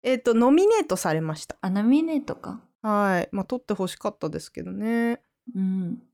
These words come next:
Speaker 1: うん。で、まあ、そのスピーチを要約すると、まず、厳しい競争で成り立つ消費主義社会への批判をしてて、消費社会が環境問題を引き起こしてるっていうことに対して、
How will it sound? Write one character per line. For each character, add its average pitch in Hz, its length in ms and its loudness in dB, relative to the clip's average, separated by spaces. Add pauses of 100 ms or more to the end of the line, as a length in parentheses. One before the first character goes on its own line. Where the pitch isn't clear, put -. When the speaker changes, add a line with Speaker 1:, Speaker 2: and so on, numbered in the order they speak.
Speaker 1:
う 214 60 -10
ん。 190 320 -8 (480)
で、 262 300 0 (100)
ま 262 160 4
あ、 233 60 2
そ 254 120 0
の 240 140 4
ス - 160 -8
ピ 392 140 4
ー 349 60 0
チ 214 180 0
を 220 380 4 (140)
要 240 160 4
約 262 240 2
す - 160 0
る 262 140 0
と、 285 400 0 (340)
ま 220 100 0
ず、 185 140 -2
厳 285 300 2
し - 100 2
い 349 180 4
競 262 180 4
争 262 340 2
で 269 400 2 (100)
成 214 160 2
り 226 60 2
立 233 200 0
つ 233 240 0
消 285 180 2
費 294 140 2
主 294 120 2
義 277 120 2
社 285 160 2
会 247 240 2
へ 302 80 4
の 269 140 4
批 202 140 -2
判 180 240 -2
を 180 60 -6
し - 80 -18
て 190 100 -10
て、 254 340 0 (420)
消 339 180 2
費 330 100 2
社 349 180 2
会 294 240 4
が 320 220 4
環 277 240 2
境 302 200 2
問 302 240 6
題 208 240 4
を 220 180 4
引 - 40 -2
き - 140 -16
起 302 180 2
こ 320 120 2
し 311 100 -4
て 254 100 2
る 208 180 2
っ - 120 -18
て 208 100 0
い 208 80 2
う 214 80 2
こ 254 140 -2
と 233 100 2
に 190 120 0
対 202 200 2
し 190 100 -4
て、 220 360 0